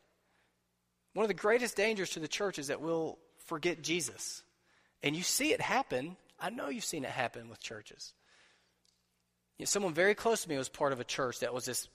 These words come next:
up-and-coming mega church in Charlotte, and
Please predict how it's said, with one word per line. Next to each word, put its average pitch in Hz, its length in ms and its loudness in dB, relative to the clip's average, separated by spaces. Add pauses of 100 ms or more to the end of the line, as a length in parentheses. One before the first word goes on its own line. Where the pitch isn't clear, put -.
(240)
up-and-coming 170 800 0 (520)
mega 180 400 6
church 139 320 0
in 127 80 -6
Charlotte, 120 560 0
and 117 300 -6